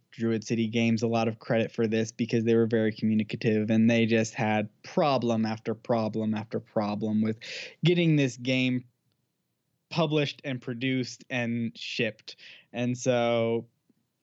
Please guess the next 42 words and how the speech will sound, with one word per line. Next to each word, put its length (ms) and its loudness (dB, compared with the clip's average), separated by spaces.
I, 340 2
I'm 240 0
very 320 0
excited 440 -2
to 60 -4
get 200 -4
it 100 -10
to 80 -8
the 120 -4
table 680 2
and, 320 0
and 200 0
see 220 2
how 200 0
this 220 0
plays, 480 2
because 460 0
I 140 0
just, 340 2
I've 240 -2
been 300 -2
waiting 420 -2
for 160 -4
this 260 -4
for 240 -2
a 60 2
long 340 2
time. 360 -4
And 200 -2
so 240 -2
it 60 2
was 160 6
a 60 6
little 320 4
bit 260 2
of 140 2
a 420 4
<laughs> 200 -10
delayed 500 0
gift 360 -2
to 100 0
myself 640 -2